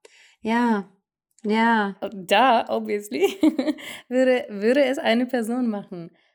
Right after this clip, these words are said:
Speaker 2: auf die du fliegen würdest, auf die du wirklich stehen würdest, die du heiraten möchtest, die du verzehren möchtest, die du nackt sehen möchtest, würdest du dich über jede Nachricht freuen. Ich meine, wie oft
Speaker 1: Ja.
Speaker 2: hat, hatten wir das schon bei mir ausdiskutiert,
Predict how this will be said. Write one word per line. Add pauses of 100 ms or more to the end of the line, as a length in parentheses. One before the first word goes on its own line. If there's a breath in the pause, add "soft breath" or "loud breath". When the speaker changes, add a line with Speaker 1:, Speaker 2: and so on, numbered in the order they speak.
(100)
Speaker 2:
auf
die
du
fliegen
würdest,
auf
die
du
wirklich
stehen
würdest,
die
du (340 loud breath)
heiraten
möchtest,
die
du
verzehren (100)
möchtest,
die
du
nackt
sehen
möchtest, (340 loud breath)
würdest
du
dich
über
jede
Nachricht
freuen. (340)
Ich
meine,
wie
oft
Speaker 1:
Ja. (360)
Speaker 2:
hat,
hatten
wir
das
schon
bei
mir
ausdiskutiert,